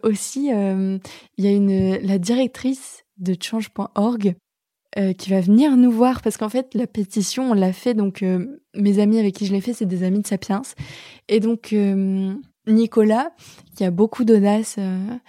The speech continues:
il est, il a, il est resté en contact avec, euh, la manageuse de change point org et, euh, de fil en aiguille, il a réussi à contacter la directrice française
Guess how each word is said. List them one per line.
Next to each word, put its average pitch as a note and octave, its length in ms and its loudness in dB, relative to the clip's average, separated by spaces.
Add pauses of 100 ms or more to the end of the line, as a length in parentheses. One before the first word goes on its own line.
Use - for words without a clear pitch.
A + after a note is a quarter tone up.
(460)
il G3+ 160 4
est, F#3 360 -2 (100)
il F#3+ 420 2
a, F3+ 400 0
il F#3+ 140 -2
est G3 40 2
resté A3+ 260 -2
en A#3+ 80 -2
contact G#3+ 320 -4
avec, G3 280 -6
euh, F#3+ 100 -2
la F#3+ 100 -2
manageuse F#3+ 560 -2
de F#3 160 -6
change F#3+ 260 -8
point - 180 -12
org A3 280 -6 (540)
et, B3 200 4
euh, G3+ 220 2
de F#3+ 100 -2
fil G#3 180 -4
en G3 120 2
aiguille, F#3+ 240 -4
il A#3+ 80 -2
a G3+ 60 -2
réussi F3+ 340 -4
à G#3+ 100 -2
contacter F3+ 380 -6
la F#3 280 -2
directrice F#3+ 500 -8
française G3+ 500 -10